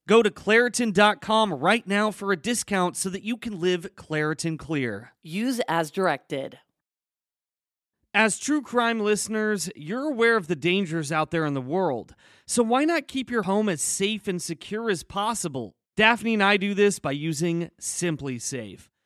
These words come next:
Speaker 1: For award-winning security and peace of mind wherever your summer plans take you.
Speaker 2: When we get ready for our summer trips this year,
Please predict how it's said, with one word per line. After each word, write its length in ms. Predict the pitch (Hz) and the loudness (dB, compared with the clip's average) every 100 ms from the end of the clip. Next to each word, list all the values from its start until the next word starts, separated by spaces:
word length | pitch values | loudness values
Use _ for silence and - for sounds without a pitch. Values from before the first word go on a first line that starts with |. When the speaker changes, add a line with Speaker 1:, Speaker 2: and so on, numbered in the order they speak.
| _ _ - | _ _ 0
Speaker 1:
For 140 | 226 | 2
award-winning 680 | 196 185 247 285 214 254 240 | 2 0 0 0 0 0 0
security 640 | - 196 - 214 226 214 | -2 -6 -6 -6 -4 -2
and 140 | 160 127 | -4 -4
peace 280 | 208 220 | -6 -4
of 140 | 196 160 | -4 -2
mind 400 | 185 190 190 175 _ _ | 0 0 -2 -4 _ _
wherever 640 | 170 226 226 - 233 208 226 | 0 0 0 -6 -6 -6 -8
your 220 | 202 220 | -6 -6
summer 400 | - 220 214 208 | -2 -2 0 -2
plans 500 | - 190 175 170 - | -4 -4 -2 -4 -6
take 340 | 160 143 123 | -6 -8 -8
you. 340 | 123 113 101 - _ | -10 -10 -12 -18 _
Speaker 2:
When 220 | 247 277 | -2 0
we 160 | 294 311 | 0 4
get 200 | 339 254 | 4 6
ready 220 | 262 285 | 4 2
for 160 | 240 | 2
our 160 | 143 185 | 2 2
summer 300 | 202 190 196 | 2 0 0
trips 260 | - 185 - | 0 -2 -2
this 300 | 202 196 214 | -4 -4 -2
year, 200 | 196 | -2